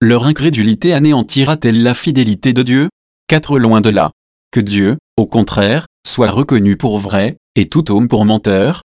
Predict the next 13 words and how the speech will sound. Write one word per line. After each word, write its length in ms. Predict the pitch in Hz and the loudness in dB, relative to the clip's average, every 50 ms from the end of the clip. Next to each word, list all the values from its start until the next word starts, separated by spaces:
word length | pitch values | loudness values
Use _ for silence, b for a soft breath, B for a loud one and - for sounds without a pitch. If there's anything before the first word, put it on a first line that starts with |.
| _ - - | _ -8 -4
selon 300 | - - 113 110 107 101 | -2 0 2 2 2 0
qu'il 160 | - 127 107 | 0 0 0
est 140 | 113 - 127 | 0 0 0
écrit, 460 | 117 113 - - 104 98 120 147 - _ _ - | -2 -2 -2 -2 0 0 0 0 -2 _ _ -6
afin 300 | - 113 - - 123 110 | -4 -4 -2 -2 -4 -4
que 100 | - - | -2 -4
tu 180 | 160 - - 151 | -4 -4 -4 -4
sois 240 | - - 143 123 110 | -2 0 0 -2 -2
trouvé 380 | - - - 143 139 151 151 | -2 -4 -4 -2 0 0 0
juste 340 | 143 135 160 185 - - 120 | 0 0 -2 -2 -2 -2 -2
dans 160 | 107 117 113 | 0 0 0
tes 140 | 104 - 117 | 0 0 -2
paroles, 480 | - 160 127 101 101 95 95 123 160 | 0 0 0 0 0 0 0 0 -2